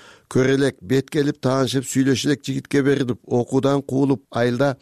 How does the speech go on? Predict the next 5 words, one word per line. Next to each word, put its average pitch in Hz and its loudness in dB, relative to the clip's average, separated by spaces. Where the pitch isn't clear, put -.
атасынын 120 0
кында 127 0
отурганын 139 0
жашырып 107 -2
койду. 95 0